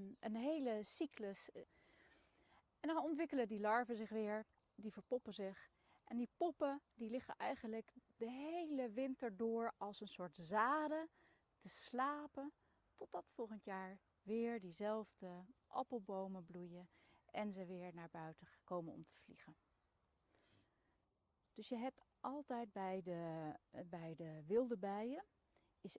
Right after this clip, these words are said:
elk vrouwtje een koninginnetje dat een nest maakt. En deze koninginnen, die zien nooit hun eigen jongen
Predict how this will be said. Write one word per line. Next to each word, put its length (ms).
elk 260
vrouwtje 760
een 160
koninginnetje 720
dat 180
een 160
nest 360
maakt. 380
En 360
deze 840
koninginnen, 600
die 140
zien 280
nooit 420
hun 140
eigen 400
jongen 400